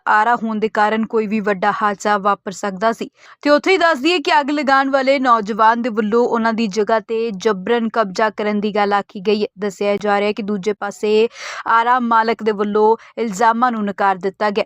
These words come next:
ਸੂਚਨਾ ਮਿਲਦਿਆਂ ਹੀ ਪੁਲਿਸ ਮੌਕੇ ਤੇ ਪਹੁੰਚੀ ਹੈ ਤੇ ਅੱਗ ਬੁਝਾਉਣ ਤੋਂ ਬਾਅਦ ਮੁੰਡੇ ਨੂੰ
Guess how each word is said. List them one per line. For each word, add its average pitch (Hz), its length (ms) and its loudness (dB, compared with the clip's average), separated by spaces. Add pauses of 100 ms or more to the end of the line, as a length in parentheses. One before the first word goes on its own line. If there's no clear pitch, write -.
(140)
ਸੂਚਨਾ 220 440 -2
ਮਿਲਦਿਆਂ 208 360 0
ਹੀ 214 100 -2
ਪੁਲਿਸ 214 360 -4
ਮੌਕੇ 214 340 -2
ਤੇ 226 120 -2
ਪਹੁੰਚੀ 208 480 -4
ਹੈ 208 160 -2
ਤੇ 214 260 -2 (460)
ਅੱਗ 240 120 -2
ਬੁਝਾਉਣ 226 560 0 (220)
ਤੋਂ 233 100 -2
ਬਾਅਦ 214 360 2
ਮੁੰਡੇ 214 500 2
ਨੂੰ 214 140 -4